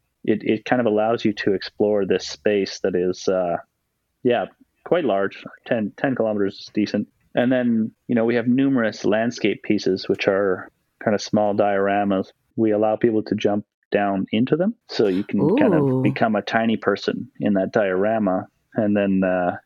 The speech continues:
Speaker 1: you know, a sky pops up, and basically you're in that world, and, and people standing outside of it can see you as a small person, and you can see them as a large person.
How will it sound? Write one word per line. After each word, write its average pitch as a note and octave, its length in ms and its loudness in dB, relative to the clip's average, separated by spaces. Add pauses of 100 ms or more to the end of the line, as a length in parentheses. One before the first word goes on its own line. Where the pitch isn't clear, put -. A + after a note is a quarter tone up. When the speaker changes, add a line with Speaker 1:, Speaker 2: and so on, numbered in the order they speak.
(260)
Speaker 1:
you G#2 60 0
know, F#2 120 0
a F#2+ 60 0
sky G2 400 0 (100)
pops - 300 -2
up, G#2 320 0
and - 180 -4 (480)
basically G#2 360 2
you're G2+ 200 2
in G2+ 200 2
that G2 200 2
world, G2 300 2
and, G2 240 -2
and A#2 100 -2
people A#2+ 200 2
standing G#2 380 0
outside G#2+ 420 0
of F#2+ 80 0
it - 160 -2 (440)
can G2 160 0
see - 280 -2
you G#2+ 260 2
as G#2+ 140 -4
a G#2+ 40 -4
small A#2+ 300 0
person, G#2+ 300 -2
and G2 100 0
you G2 80 0
can G2 100 -2
see - 180 -2
them G#2 220 0
as G2 100 -4
a G2 60 -2
large G#2+ 360 0
person. G#2 360 -4